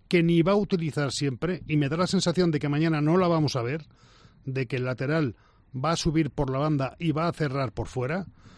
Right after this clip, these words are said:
y que lo que sí ha dejado claro es que es algo que se va a hacer cuando se haga única y exclusivamente si está Escudero en el campo.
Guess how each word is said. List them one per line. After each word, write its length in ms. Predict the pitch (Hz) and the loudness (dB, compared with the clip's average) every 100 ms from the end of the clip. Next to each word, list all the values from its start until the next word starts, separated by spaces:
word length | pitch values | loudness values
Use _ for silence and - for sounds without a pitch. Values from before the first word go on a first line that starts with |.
| - - - - - _ | -20 -20 -20 -20 -20 _
y 140 | 165 165 | -8 -4
que 140 | 143 | -4
lo 80 | 135 | -4
que 140 | 131 | -4
sí 140 | - 165 | 0 0
ha 60 | |
dejado 340 | 147 - 123 113 | 0 -2 -4 -4
claro 240 | 151 170 | -2 0
es 120 | - | -2
que 200 | - 127 - | -4 -6 -4
es 160 | 135 | 0
algo 400 | 160 165 190 - - - | 2 4 2 2 -6 -6
que 120 | 135 | -4
se 160 | - | -2
va 140 | 131 151 | -2 -2
a 20 | |
hacer 320 | - 156 139 - _ - | -2 -2 -4 -10 _ -6
cuando 220 | 135 123 | -4 -2
se 160 | 151 | -2
haga 280 | 160 196 208 - | 0 0 -2 0
única 420 | 170 147 127 117 | 0 0 -4 -6
y 120 | 170 | -2
exclusivamente 840 | 156 - - 147 190 180 180 175 175 | -4 -4 -6 -4 -2 0 -2 -2 -2
si 120 | 143 | -4
está 180 | - 156 | -4 -4
Escudero 380 | - 147 143 | -2 -2 -2
en 80 | 131 | -2
el 80 | 123 | -4
campo. 420 | - - - - | -8 -12 -14 -14